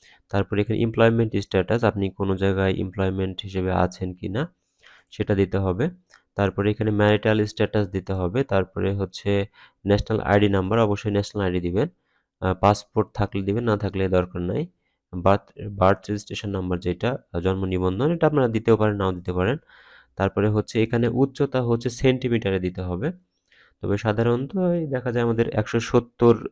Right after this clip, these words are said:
এর আশেপাশেই, আহ, সেন্টিমিটার উচ্চতা হয়ে থাকে, আপনারা হিসাব করে এটা দিয়ে দিবেন। ওজন এখানে দিতে হবে। তারপরে চেস্ট, এটা হচ্ছে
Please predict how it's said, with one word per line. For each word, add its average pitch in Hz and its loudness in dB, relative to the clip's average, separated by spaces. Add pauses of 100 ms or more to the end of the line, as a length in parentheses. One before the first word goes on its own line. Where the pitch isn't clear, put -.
এর 101 2
আশেপাশেই, 104 2
আহ, 95 2
সেন্টিমিটার 101 -2
উচ্চতা 98 -4
হয়ে 98 2
থাকে, 113 -6
আপনারা 110 -2
হিসাব 98 -6
করে 95 0
এটা - -8
দিয়ে 110 4
দিবেন। 98 0 (640)
ওজন 113 4
এখানে 120 2 (580)
দিতে 101 2
হবে। 95 0
তারপরে 104 2
চেস্ট, 117 4 (280)
এটা 98 -4
হচ্ছে 101 0